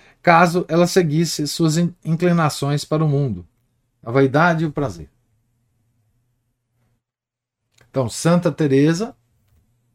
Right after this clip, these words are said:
tinha um lugar reservado no inferno. Certo?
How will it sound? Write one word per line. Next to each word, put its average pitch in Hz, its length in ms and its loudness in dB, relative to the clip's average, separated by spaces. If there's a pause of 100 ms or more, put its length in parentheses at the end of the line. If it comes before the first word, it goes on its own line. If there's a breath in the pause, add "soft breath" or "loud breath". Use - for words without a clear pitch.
(120)
tinha 196 420 0
um 175 120 -2
lugar 156 320 0
reservado 127 540 -2
no 139 60 -6
inferno. 87 400 -8 (3250)
Certo? 180 360 -6